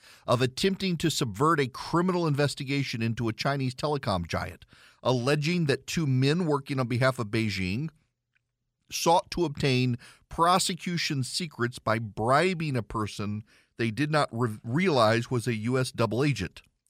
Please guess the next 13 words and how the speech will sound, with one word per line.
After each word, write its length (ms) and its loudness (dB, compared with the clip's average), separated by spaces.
The 80 2
details 640 2
in 100 0
the 80 -2
complaint 600 -2
closely 640 0
track 520 2
a 140 0
prior 560 2
case 400 -2
filed 340 2
against 300 -4
Huawei. 540 2